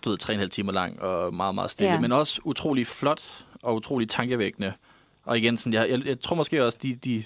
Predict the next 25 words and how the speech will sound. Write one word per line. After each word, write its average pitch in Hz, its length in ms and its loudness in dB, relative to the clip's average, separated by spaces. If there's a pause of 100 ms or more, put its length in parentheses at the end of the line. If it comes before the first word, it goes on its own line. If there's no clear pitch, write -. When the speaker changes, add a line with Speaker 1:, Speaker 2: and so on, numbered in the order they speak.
(200)
Speaker 1:
de, 113 200 2
øh, 101 200 2
seks - 280 -2
år, 107 80 2
der 98 80 2
er 98 40 2
gået, 107 380 0 (320)
har 120 180 -4
gjort, 104 300 0
at 101 40 2
jeg 98 80 0
måske 101 260 0
er 98 40 4
et 101 80 0
andet 104 160 0
sted 104 160 0
nu, 104 120 0
og 98 60 0
måske 107 180 -4
kan 104 100 -6
give 107 60 -4
den 107 80 -2
et 98 100 -6
bedre 104 200 2
skud. 104 280 -2